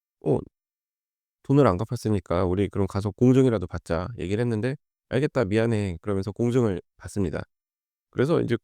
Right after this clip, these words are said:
그 공정증서 들고, "아, 이제 나는 언제든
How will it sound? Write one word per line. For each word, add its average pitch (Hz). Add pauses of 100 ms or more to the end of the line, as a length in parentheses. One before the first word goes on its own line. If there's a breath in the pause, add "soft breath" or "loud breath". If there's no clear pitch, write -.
그 151
공정증서 160
들고, 123 (100)
"아, 131
이제 123 (140)
나는 127 (200)
언제든 143